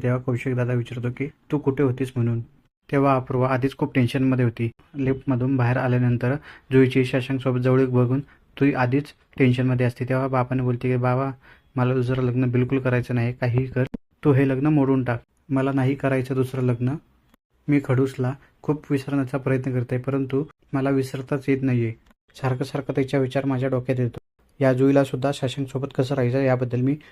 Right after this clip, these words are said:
टिप्स देत होते, परंतु मी शशांकला दुसऱ्या मुलीसोबत पाहूच शकत नाही. मला सहनच होत नाही, त्यामुळे काहीही कर, दुसरं लग्न माझं मोडून टाक. मला खूप पेन होतंय." यानंतर कौशिक बोलतात की, "हा काय पोरखेळ आहे का? हे असं बिलकुल होणार नाही. मी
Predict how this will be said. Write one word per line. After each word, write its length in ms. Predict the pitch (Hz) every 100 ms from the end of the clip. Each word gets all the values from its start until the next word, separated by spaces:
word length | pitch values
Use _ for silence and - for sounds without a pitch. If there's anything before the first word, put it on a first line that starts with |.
| _
टिप्स 200 | 151 135
देत 200 | 127 131
होते, 180 | 123 127
परंतु 340 | 127 135 131
मी 180 | 135 139
शशांकला 460 | - 131 131 127 139 - _ -
दुसऱ्या 260 | 127 135
मुलीसोबत 440 | 135 139 135 135 139 -
पाहूच 200 | 135 143
शकत 280 | - 123 123
नाही. 200 | 117 110 - _ _ _ _ -
मला 260 | 135 131 151
सहनच 380 | - 139 143 135
होत 140 | 127
नाही, 220 | 127 113 123
त्यामुळे 280 | 135 127 139 _ -
काहीही 240 | 131 139
कर, 200 | 151 143 165 _ _ -
दुसरं 260 | 135 143
लग्न 200 | 139 135
माझं 320 | 139 135 135 160
मोडून 320 | 143 139 135
टाक. 160 | 120 - _ _ _ _ _
मला 180 | 139 139 135
खूप 200 | 151 -
पेन 180 | 147
होतंय." 320 | 135 123 120 117 _ _ _ _
यानंतर 420 | 139 135 131 127 135
कौशिक 320 | 139 131 143
बोलतात 280 | 139 127 127
की, 120 | - 147 - -
"हा 120 | 165
काय 180 | 143 139
पोरखेळ 440 | 139 139 131 151
आहे 160 | 131 123
का? 220 | 139 127 - _
हे 120 | -
असं 220 | 135 127 139
बिलकुल 300 | 135 131 135
होणार 280 | 131 131
नाही. 280 | 131 123 113 - _ -
मी 340 | 127 123 139